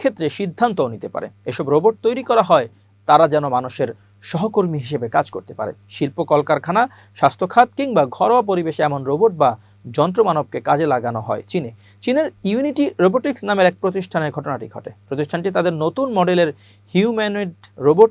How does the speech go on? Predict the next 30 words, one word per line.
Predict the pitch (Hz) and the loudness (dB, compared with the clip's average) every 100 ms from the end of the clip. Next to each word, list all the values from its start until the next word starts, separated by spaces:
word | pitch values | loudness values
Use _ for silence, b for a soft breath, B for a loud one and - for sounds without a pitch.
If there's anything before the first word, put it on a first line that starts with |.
| - | 4
এইচ | 180 247 247 - _ 123 | 0 0 -4 -14 _ 0
ওয়ান | 131 185 226 185 | 4 4 4 -2
এর | - - | -2 -4
অ্যাসেম্বলি | 147 226 233 196 185 | 0 0 -2 -6 -2
চলাকালীন | 156 143 135 127 117 | 0 0 -2 -8 -8
সময়েই | 202 180 135 | -6 -4 -4
ঘটল | 143 - 117 | -6 -6 -8
ঘট-, | 117 92 131 | -8 -8 -6
ঘটনাটি। | 131 113 101 92 b b _ | -4 -6 -6 -12 b b _
প্রায় | 208 220 208 - _ _ _ _ 180 | 6 6 2 -6 _ _ _ _ 4
এক | 208 | 4
দশমিক | 220 233 220 - - | 0 -2 -6 0 6
আট | 226 240 214 | 6 6 -2
মিটার | 214 196 165 | -2 2 4
লম্বা | 165 214 226 | 4 0 -2
এবং | 202 185 | -2 4
প্রায় | 170 160 - | 6 6 2
আশি | 156 254 214 | -2 -2 -2
হাজার | 190 190 - _ 143 | -2 -4 -8 _ -6
ইউরোর | 160 202 226 156 | 0 2 2 2
দামের | 151 151 139 | 0 2 0
এই | 127 | -2
রোবট | 131 226 - | 2 2 2
হঠাৎ | - 269 - | -6 -6 -4
করেই | 139 110 - b b 135 | -4 -4 -8 b b -2
অস্বাভাবিক | 156 151 151 139 | 2 2 2 0
আচরণ | 143 214 190 | 0 0 -4
করতে | 113 107 - | -8 -10 -10
শুরু | 107 | -8
করে। | - | -8